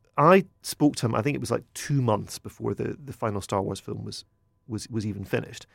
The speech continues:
So he was gonna say nothing about that. So there was no point in kind of chasing the usual lines, you know, who dies or, you know,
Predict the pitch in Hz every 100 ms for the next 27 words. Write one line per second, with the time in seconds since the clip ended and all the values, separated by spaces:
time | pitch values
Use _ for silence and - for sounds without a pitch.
0 | _ 165 156 202 160 - 120 - 113 104
1 | - _ _ 117 123 - 123 127 - -
2 | - - - 127 117 113 131 123 131 117
3 | - 104 - - 101 - 107 - 98 98
4 | 101 104 117 101 101 113 110 107 - 110
5 | 113 - 117 110 135 147 -